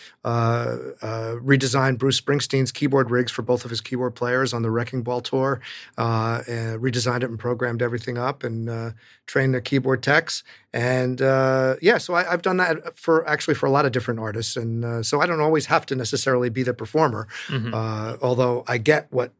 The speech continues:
Speaker 1: uh, they need because, you know, I also do that job too. I know what it's like to be on stage, and I know what it's like to rely on technology. So, um, you know, I'm able to build in all of those, uh, things into setting up a keyboard rig for somebody else.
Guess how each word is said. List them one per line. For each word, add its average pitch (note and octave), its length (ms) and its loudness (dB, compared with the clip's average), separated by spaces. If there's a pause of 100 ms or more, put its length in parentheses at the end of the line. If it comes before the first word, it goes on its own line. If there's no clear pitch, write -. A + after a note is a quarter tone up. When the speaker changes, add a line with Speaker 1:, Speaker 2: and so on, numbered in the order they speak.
Speaker 1:
uh, A2+ 340 -2 (120)
they A#2 420 0
need B2 340 2
because, A#2+ 760 -2
you C3+ 120 0
know, G#2+ 80 -2
I A#2+ 160 0
also B2 280 0
do A#2+ 280 -4
that A2+ 240 -4
job G#2+ 260 -6
too. D3 160 0
I A2+ 80 -4
know A#2+ 100 -2
what A#2 100 -2
it's A2+ 160 -6
like A2+ 160 -4
to A2+ 80 -8
be A#2+ 120 -4
on A2 120 -6
stage, A#2 360 -4
and A#2+ 80 -2
I A2+ 40 -4
know A#2 120 -2
what A#2 80 -2
it's A2+ 140 -8
like A#2 160 -6
to - 80 -10
rely A#2+ 500 0 (300)
on A#2 120 -4
technology. A#2 720 -2
So, G#2+ 420 -4
um, A2 500 -8
you C3 100 -4
know, A2 60 -2
I'm A2+ 100 -4
able A2+ 200 -2
to A2+ 100 -6
build A#2 280 -2
in A#2 300 -2 (300)
all A#2 180 0
of G#2 120 -2
those, A2 380 -2 (120)
uh, A2 100 -10
things A2+ 360 -2
into A2 540 -6
setting A2+ 280 -2
up G2 100 -8
a G#2 40 -10
keyboard A2+ 340 -6
rig G2+ 180 -12
for - 80 -18
somebody G#2 360 -10
else. A2+ 280 -12